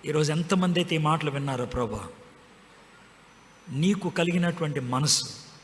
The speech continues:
మేము కూడా కలిగి ఉండగలటకు ఈ వాక్యం మా జీవితంలో పనిచేయగలిగినట్లు కృప చూపించమని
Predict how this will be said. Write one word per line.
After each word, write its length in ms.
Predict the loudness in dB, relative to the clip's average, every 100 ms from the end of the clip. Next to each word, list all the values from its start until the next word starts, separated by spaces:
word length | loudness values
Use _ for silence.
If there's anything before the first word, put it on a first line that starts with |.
| -20 -20 -20 -20 -20 -20 -20 -6
మేము 240 | -2 0
కూడా 160 | 2 2
కలిగి 260 | 0 -2 -2
ఉండగలటకు 580 | -2 -2 -2 -6 -10 -18 -20 -20 -20 -20 -2
ఈ 100 | 0
వాక్యం 580 | 2 4 4 4 2 2 0 -12 -18 -20 -20 -20 -20 -8
మా 100 | -4
జీవితంలో 480 | -2 -2 -2 0 0
పనిచేయగలిగినట్లు 760 | 0 0 0 0 -2 -2 -6
కృప 220 | -6 -6 -4
చూపించమని 600 | -4 -2 -2 -2 -8